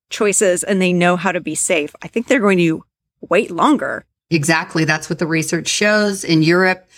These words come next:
Speaker 2: the rates of teenage pregnancy are substantially lower, like,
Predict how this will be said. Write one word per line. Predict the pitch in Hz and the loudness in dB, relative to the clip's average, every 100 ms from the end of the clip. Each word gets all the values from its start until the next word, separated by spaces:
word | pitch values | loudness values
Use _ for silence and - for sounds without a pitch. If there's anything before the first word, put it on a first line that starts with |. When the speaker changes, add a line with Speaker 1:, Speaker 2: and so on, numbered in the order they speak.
| - _ | -20 _
Speaker 2:
the | 147 165 156 | -2 0 2
rates | 160 165 - | 2 0 0
of | 160 | -2
teenage | - 165 156 - | 0 -2 -2 -2
pregnancy | 160 160 175 - 190 | -2 0 0 2 2
are | 185 165 | 2 0
substantially | 156 - 180 139 - - - - 196 208 208 180 160 151 | -2 -4 -6 -6 -6 -4 -2 0 0 0 0 -2 -2 0
lower, | 151 147 143 139 | 0 0 0 0
like, | 143 147 | 0 -2